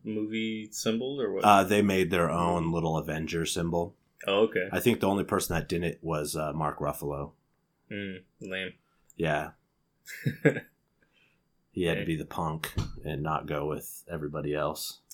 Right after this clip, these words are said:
Speaker 1: Yeah.
Speaker 2: Uh-huh.
Speaker 1: Have you ever seen the, the movie, um,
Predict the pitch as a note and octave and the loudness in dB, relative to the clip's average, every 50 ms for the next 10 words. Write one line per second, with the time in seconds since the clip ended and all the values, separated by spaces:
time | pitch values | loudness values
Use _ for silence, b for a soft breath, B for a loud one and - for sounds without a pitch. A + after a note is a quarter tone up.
0 | - - - G2+ F#2+ F#2 F#2 F#2 F#2+ - b b b b b b b b b _ | -16 -10 -6 -6 -4 -2 -4 -4 -6 -10 b b b b b b b b b _
1 | _ _ _ _ - - D2+ D2+ D#2 C#2 D2 - - _ _ _ _ - A#2+ A#2 | _ _ _ _ -12 -8 -8 -6 -6 -6 -8 -10 -14 _ _ _ _ -18 -18 -14
2 | _ - C3 A#2+ A#2 A#2 A#2 A2+ A2 A2 - - A#2 A2 A2 G#2+ G#2+ G#2+ G#2 G#2 | _ 2 2 4 4 4 4 2 0 -2 0 0 0 0 0 -2 -4 -4 -4 -4
3 | G2+ G#2 - - A2 G#2 G#2+ G#2 G#2 G2+ G#2+ G#2 G2+ G2+ G2+ G2 F#2+ F#2 F#2 F#2+ | -6 -8 -8 -6 -6 -4 -4 -4 -4 -4 -4 -4 -4 -2 -2 0 0 0 -2 -2
4 | F2+ F#2 G2+ G2+ | -4 -6 -10 -14